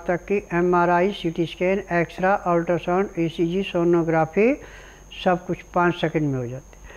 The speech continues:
उसके अनुसार दवाइयाँ दी जाती हैं। दवाइयाँ खाने की हैं, पीने की हैं, मालिश करने के तेल हैं, आँख में, नाक में, कान में डालने की दवाइयाँ हैं। इन दवाइयों की विशेषता है कि कहीं भी कैसा भी रोग है उसको ऐसे समाप्त करती हैं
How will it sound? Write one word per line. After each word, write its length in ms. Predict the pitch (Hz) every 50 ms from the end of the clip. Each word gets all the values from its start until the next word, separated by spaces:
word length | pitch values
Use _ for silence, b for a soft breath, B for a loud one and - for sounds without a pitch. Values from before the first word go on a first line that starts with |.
| B B B B B -
उसके 280 | 190 196 - - - 240
अनुसार 580 | 262 - - 202 208 208 - - 202 202 208 214
दवाइयाँ 420 | 196 185 185 185 185 196 202 208
दी 200 | 196 180 185 196
जाती 320 | 190 190 190 190 190 - 214
हैं। 120 | 208 208
दवाइयाँ 320 | 190 185 180 185 190 196 190
खाने 360 | 190 - 170 170 175 185 196 190
की 140 | 190 -
हैं, 160 | 196 196 202 202
पीने 360 | 196 - 180 175 180 190 196
की 140 | 190 190 196
हैं, 100 | 196 196
मालिश 320 | 202 185 175 170 180 180 -
करने 260 | - 190 180 190 190
के 100 | 185 185
तेल 280 | 180 - 185 180 190 190
हैं, 120 | 190 196 196 -
आँख 340 | 175 180 185 180 - -
में, 100 | 196 196 190
नाक 340 | 185 175 175 180 180 180 202
में, 120 | 190 185
कान 240 | 185 - 175 175 180
में 180 | 180 185 185 185
डालने 280 | 180 165 170 175 180 180
की 80 | 185
दवाइयाँ 380 | 175 170 165 160 160 175 180 165
हैं। 140 | 151 196 - - B B B B B B B B B B B
इन 220 | 202 220 240 233 202
दवाइयों 340 | 190 185 190 196 202 214 208
की 80 | 240 214
विशेषता 500 | 202 185 - - 185 180 175 185 - 208
है 80 | 208
कि 120 | 208 214 208
कहीं 300 | 208 - 208 190 185 202 214
भी 140 | 220 240 220
कैसा 360 | - 214 196 190 190 - 208
भी 160 | 208 214 208 196
रोग 220 | 196 196 196 185
है 60 | 196 202
उसको 260 | 196 196 - 226 202 - -
ऐसे 260 | 180 185 180 185 208
समाप्त 420 | 196 - - 190 185 185 185 185 -
करती 360 | - 180 170 - - 202 202
हैं 280 | 185 160 160 185 240 320